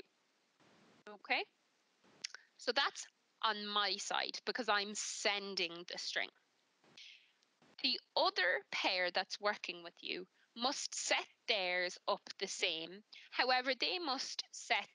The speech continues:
their radio group, and then they must set it up to receive a string because they're the receiver of the first string. So go back down to radio, and you're going to bring out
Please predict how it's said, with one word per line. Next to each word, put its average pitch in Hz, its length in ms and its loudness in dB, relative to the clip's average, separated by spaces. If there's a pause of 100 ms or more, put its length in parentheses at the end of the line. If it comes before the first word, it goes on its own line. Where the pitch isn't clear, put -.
their 175 180 0
radio 175 420 0
group, 180 320 -4 (340)
and 302 120 4
then 320 160 2
they 330 140 2
must 320 280 0
set 269 220 2
it 226 100 0
up 202 200 0
to - 160 -6
receive 302 720 -2
a 180 60 2
string - 380 -2
because 233 340 2
they're 208 260 4
the 196 100 0
receiver 262 760 2
of 170 180 4
the 156 60 0
first - 380 2
string. - 320 -2 (400)
So 247 260 0
go 233 120 2
back 233 360 2
down 240 260 2
to - 120 -2
radio, 170 540 2 (1300)
and 226 140 2
you're 214 100 2
going 190 200 2
to - 120 -2
bring 190 220 2
out 175 180 2